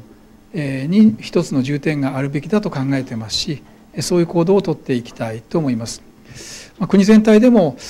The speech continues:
多かれ少なかれやはりそうした方向性、えー、保健所の活用ということは、えー、議論されなければならないのではないかと思います。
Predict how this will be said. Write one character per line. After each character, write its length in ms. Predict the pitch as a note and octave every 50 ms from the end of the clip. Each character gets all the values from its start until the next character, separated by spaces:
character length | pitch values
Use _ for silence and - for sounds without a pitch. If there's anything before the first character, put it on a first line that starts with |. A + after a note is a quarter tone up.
| - - - - _
多 200 | - - G#3 A3+
か 120 | A3 C#4 C#4
れ 100 | B3 G#3
少 200 | - - - A3
な 100 | C4 B3+
か 80 | C4
れ 60 | A3+ F3+
や 60 | D#3+
は 60 | E3
り 60 | D3
そ 140 | - - F#3+
う 60 | F#3 E3
し 20 |
た 160 | - A3 F#3
方 200 | - - F#3+ E3
向 180 | E3 - G#3 F3
性、 300 | E3 - G#3 B3+ C4+ - - _ _ _ _ _ _
え 80 | - F#3
ー、 40 | C3+
保 100 | D3 E3+
健 160 | F#3 F#3+ F#3
所 80 | G3+ F#3
の 80 | F3+
活 280 | F3+ - F3 - - G#3
用 100 | F#3 F3+
と 100 | - G3
い 60 | F3+
う 40 | F3+
こ 120 | G3+ G#3+
と 160 | G#3+ A#3+ A#3
は、 220 | G#3+ E3+ C#3 A#2+ - - _ _ _ _ _ -
え 380 | F3+ D#3 D3+ D3 C#3+ C#3 C3+
ー、 20 | B2+
議 140 | C#3 F#3
論 120 | A3 F#3+ D#3+
さ 160 | - - D#3
れ 80 | E3+ F#3+
な 140 | A#3 B3+
け 60 | A3+ G#3+
れ 40 |
ば 80 | E3 C#3+
な 100 | B2+ C3+
ら 100 | D3 E3+
な 80 | F3+ E3
い 40 |
の 60 | C#3 B2+
で 60 | A#2
は 100 | A#2 A2
な 100 | G#2+ A2
い 60 | A2
か 160 | - E3 D#3+
と 160 | - - C#3+
思 280 | C3 B2 - B2+ B2 A#2+
い 60 | A#2+ A#2+
ま 120 | A2+ G#2+
す。 180 | - - -